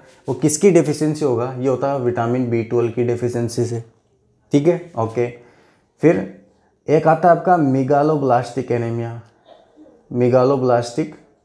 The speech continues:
anemia। और megaloblastic जो होता है वो किसकी वजह से होता है? ये होता है folic acid की कमी की वजह से,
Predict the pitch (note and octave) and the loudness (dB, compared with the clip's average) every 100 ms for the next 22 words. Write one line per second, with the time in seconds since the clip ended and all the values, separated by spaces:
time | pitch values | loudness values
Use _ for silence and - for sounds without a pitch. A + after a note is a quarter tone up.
0 | _ _ _ _ _ _ B2 A#2+ A#2+ B2 | _ _ _ _ _ _ -2 2 2 2
1 | B2 A#2+ B2+ B2 B2 A#2 C3+ E3 D3+ C3+ | 0 -2 0 2 2 2 2 2 2 2
2 | D3 E3+ D#3+ C3 C#3 C#3 C#3+ C#3 F3 D#3 | 2 0 2 2 2 2 0 2 2 2
3 | D3 D3+ C#3+ B2+ C3 - - _ C3+ C3+ | 0 -4 -4 -6 -8 -12 -20 _ -2 0
4 | - D#3+ D#3 C3+ B2+ D3+ D3 C#3+ C#3+ E3+ | 2 0 0 2 2 2 0 -4 0 0
5 | E3 - F3+ F3 E3 E3+ F3 E3 D#3 D#3 | 0 2 2 4 2 2 2 2 2 0
6 | D#3 | -2